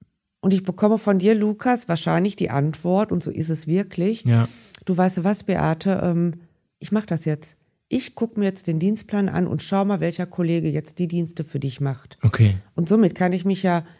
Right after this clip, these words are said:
Speaker 1: ganz anders zurückziehen. Erstmal im Vertrauen, der Lukas regelt das gerade.
Speaker 2: Ja.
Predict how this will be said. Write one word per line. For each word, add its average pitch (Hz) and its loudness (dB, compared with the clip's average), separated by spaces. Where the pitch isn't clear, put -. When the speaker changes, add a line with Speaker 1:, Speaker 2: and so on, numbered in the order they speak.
Speaker 1:
ganz 208 4
anders 190 2
zurückziehen. 180 0
Erstmal 190 0
im 190 0
Vertrauen, 180 0
der 180 4
Lukas 170 -2
regelt 139 0
das - -6
gerade. 208 -4
Speaker 2:
Ja. 117 6